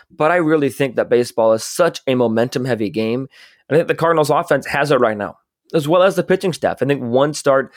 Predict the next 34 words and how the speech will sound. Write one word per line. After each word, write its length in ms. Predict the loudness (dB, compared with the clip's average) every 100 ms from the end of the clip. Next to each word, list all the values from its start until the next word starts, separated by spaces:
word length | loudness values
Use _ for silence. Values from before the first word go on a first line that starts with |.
| _ _
leads 380 | 0 2 2 0
into 240 | 0 2
the 80 | 0
next, 400 | 2 0 -2 -12 _ _
and 80 | -8
the 60 |
Cardinals 320 | 0 2 4 4
are 80 |
seeing 340 | 2 0 0 0
success 640 | -4 -2 0 0 -2 -4 -18 _
on 220 | -4 -2 0
both 180 | -2
sides 300 | 0 2 2
of 40 | 0
the 40 |
ball 220 | 0 2 2
right 80 |
now. 160 | -2 -12 _ _ _ -20 _ _ _ _
Yes, 280 | 0 0 -4
it's 120 | -2
against 360 | 0 0 0 0
a 60 | 0
bad 260 | 2 2
team 120 | 0
in 60 | 0
the 60 | 0
Pirates 360 | 0 -2 -2
and, 160 | -6 -4
and 100 | 0
the 80 | 2
Royals 380 | 4 4 4 0
the 100 | -2
weekend 360 | -2 -2 -2 -2
before, 440 | -2 0 0 -2